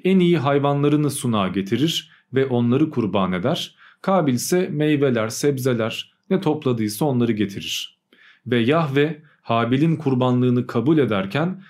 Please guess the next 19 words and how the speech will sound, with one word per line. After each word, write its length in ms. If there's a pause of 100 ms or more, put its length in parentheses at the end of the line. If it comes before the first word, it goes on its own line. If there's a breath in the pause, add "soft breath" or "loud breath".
(180 loud breath)
Kabil'in 540
kurbanlığını 720
kabul 280
etmez. 560 (300 soft breath)
Yeterince 600
düzgün 420
bulmaz 560 (320 soft breath)
ve 160
Kabil 460
kıskanmaya 640
başlar. 600 (280)
Kardeşini 680
öyle 340
kıskanır 560
ki 240 (320 loud breath)
en 160
sonunda 540
onu 420
öldürür. 640